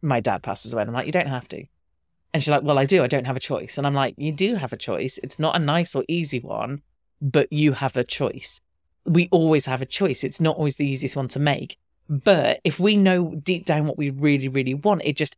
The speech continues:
helps that whole process. So I think that's the key thing. Like, just allow yourself to dream and think and go, "If I was to have a business in a certain way, or if I was to create something, what would I want it to be?" And that is the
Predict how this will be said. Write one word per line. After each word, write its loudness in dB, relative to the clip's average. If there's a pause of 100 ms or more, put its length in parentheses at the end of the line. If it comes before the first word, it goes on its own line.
(120)
helps -4
that -6
whole -2
process. -4 (340)
So 4
I 6
think 4
that's 0
the -2
key -2
thing. -6
Like, 2 (1120)
just 2
allow 6
yourself 4
to 0
dream 4
and 0
think 2
and 0
go, 4 (440)
"If 2
I 6
was 2
to -4
have 0
a 2
business -2
in -2
a 0
certain 0
way, 0 (300)
or 4
if 0
I 4
was 2
to 0
create 0
something, 0
what 0
would 2
I 2
want -2
it -8
to -4
be?" -2 (560)
And 4
that 2
is 0
the -2